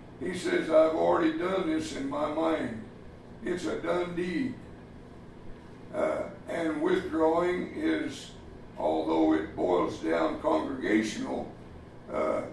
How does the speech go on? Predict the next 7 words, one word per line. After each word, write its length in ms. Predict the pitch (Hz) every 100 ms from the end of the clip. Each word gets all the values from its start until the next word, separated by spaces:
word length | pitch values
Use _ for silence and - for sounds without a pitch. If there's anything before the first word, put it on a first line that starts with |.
| - - - - -
withdrawing 760 | 160 175 - 156 151 165 170
is 180 | 156 -
what 280 | 127 - -
kind 260 | - - -
of 80 |
action? 500 | - - - 220 - - - - -
Individual. 1000 | 90 92 98 113 180 - 165 - - -